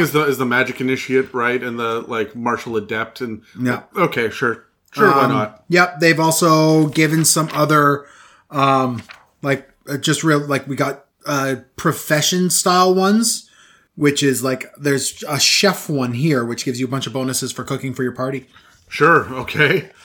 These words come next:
Speaker 2: I'm not sure how often that comes up, but all right.
Speaker 1: Poisoner is here.
Speaker 2: It's about time the poison got a little bit of a spotlight in fifth
Speaker 1: Y-,
Speaker 2: ed.
Speaker 1: yep, a skill expert, which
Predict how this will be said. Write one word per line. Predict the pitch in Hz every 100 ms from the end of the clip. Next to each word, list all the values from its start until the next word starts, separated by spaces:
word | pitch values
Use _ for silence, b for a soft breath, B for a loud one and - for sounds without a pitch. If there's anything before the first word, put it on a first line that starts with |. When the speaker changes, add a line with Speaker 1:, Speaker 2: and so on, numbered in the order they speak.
| b 131
Speaker 2:
I'm |
not | 143 151
sure | 165 139
how | 139
often | 135 127
that | 127 131
comes | 123 113
up, | 156 -
but | 117
all | 117
right. | 123 147 - _ -
Speaker 1:
Poisoner | - 165 170 180 185 190 196
is | 180 -
here. | 202 196 214 - _ -
Speaker 2:
It's | 180 180
about | 175 165
time | 147 143
the |
poison | - 131 131 131
got | 127 120
a |
little | 123 123
bit | 113 120
of | 107
a | 120 117 - b b _
spotlight | - - - 135 123 -
in | 131
fifth | 165 139
Speaker 1:
Y-, | 120
Speaker 2:
ed. | 123
Speaker 1:
yep, | 151 160 170 -
a | 147
skill | - - - 165 170 175
expert, | 160 160 - 180 185 143
which | 135 - -